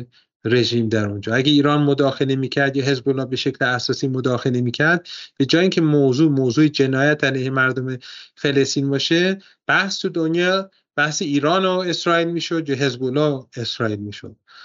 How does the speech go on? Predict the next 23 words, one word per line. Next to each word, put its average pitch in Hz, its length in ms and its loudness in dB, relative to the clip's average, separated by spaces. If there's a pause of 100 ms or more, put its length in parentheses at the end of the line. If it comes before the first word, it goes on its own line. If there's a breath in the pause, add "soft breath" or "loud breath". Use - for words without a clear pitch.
(520 loud breath)
من 180 160 4
فکر 208 300 -2
می‌کنم 202 340 0
کار 202 200 0
عاقلانه‌ای 170 600 2
کردن. 110 480 -4 (340 soft breath)
مقاومت 135 840 0 (100)
کمک 135 400 -4
کرد 180 240 0
به 175 140 -4
غزه، 151 520 -2 (460 soft breath)
در 120 380 0 (600)
جنوب 147 560 0 (420 soft breath)
دریای 123 360 0
سرخ 135 300 -2
رو 127 80 -4
بستن، 175 640 -2 (1000)
همین 165 400 -2
الان 143 300 0
بسته 135 380 -4
است. 170 400 -4 (520 soft breath)
در 127 180 0
شمال 123 640 -2